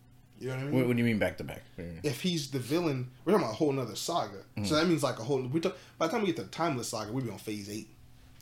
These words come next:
Speaker 1: You know what I'm saying?
Speaker 2: So, so
Speaker 1: Phase
Speaker 2: Kang,
Speaker 1: six.
Speaker 2: Sa-, Kang is the
Speaker 1: No.
Speaker 2: main villain in this, in this,
Speaker 1: Of
Speaker 2: uh,
Speaker 1: this
Speaker 2: phase?
Speaker 1: phase, correct.
Speaker 2: Okay, so, like, he's gonna be the main antagonist the whole
Speaker 1: Of
Speaker 2: way through?
Speaker 1: Yes, the final, yeah, the final, 'cause the final movie is, um, the Kang Dynasty.
Speaker 2: Hmm.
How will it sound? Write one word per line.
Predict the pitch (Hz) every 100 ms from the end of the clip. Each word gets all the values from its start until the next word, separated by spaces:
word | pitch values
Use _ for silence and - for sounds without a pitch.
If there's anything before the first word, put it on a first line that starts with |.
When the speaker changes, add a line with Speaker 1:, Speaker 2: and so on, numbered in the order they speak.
| -
Speaker 1:
You | 127
know |
what | 127
I'm |
saying? | 143 139
Speaker 2:
So, | 139 -
so | 143
Speaker 1:
Phase | 180
Speaker 2:
Kang, | 202 214
Speaker 1:
six. | - -
Speaker 2:
Sa-, | 160 -
Kang | - 190 196
is | 175 131
the |
Speaker 1:
No. | 123
Speaker 2:
main | 127 139 127
villain | 139 135 120
in | 117
this, | 120 131 -
in | - 113
this, | 127 123 113
Speaker 1:
Of |
Speaker 2:
uh, | 113 117
Speaker 1:
this | 147 143 143 - -
Speaker 2:
phase? |
Speaker 1:
phase, | 185 156 101 - -
correct. | - 120 - - -
Speaker 2:
Okay, | - 95 90 98
so, | - 104
like, | 98 98
he's | 113 104
gonna | 113
be | 107
the | 104
main | 107 104
antagonist | 92 117 104 101 90
the | 87
whole | - 117
Speaker 1:
Of |
Speaker 2:
way | 113
through? | 113 120 131 -
Speaker 1:
Yes, | 151 185 - -
the | 123
final, | - 147 127 117 -
yeah, | 147 202
the |
final, | 113 131 127
'cause | 127
the | 120
final | 147 156
movie | 139 135 123 120
is, | 120 117
um, | 120 110 107 104 - - -
the | 123
Kang | 151 113
Dynasty. | 123 185 - - - - - - - -
Speaker 2:
Hmm. | -